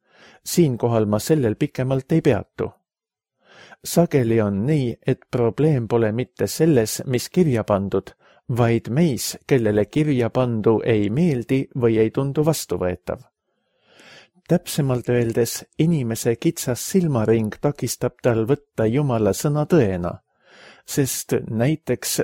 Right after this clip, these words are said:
tahab inimene oma isikliku või ka ühiskondliku kogemuse põhjal määratleda,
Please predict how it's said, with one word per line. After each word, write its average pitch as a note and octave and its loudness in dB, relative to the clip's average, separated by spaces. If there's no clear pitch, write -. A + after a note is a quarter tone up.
tahab A2+ 0
inimene A#2+ 0
oma G#2+ -2
isikliku B2+ 0
või B2 4
ka A2+ -4
ühiskondliku A#2+ -2
kogemuse A2 -2
põhjal G#2+ 0
määratleda, A#2 -2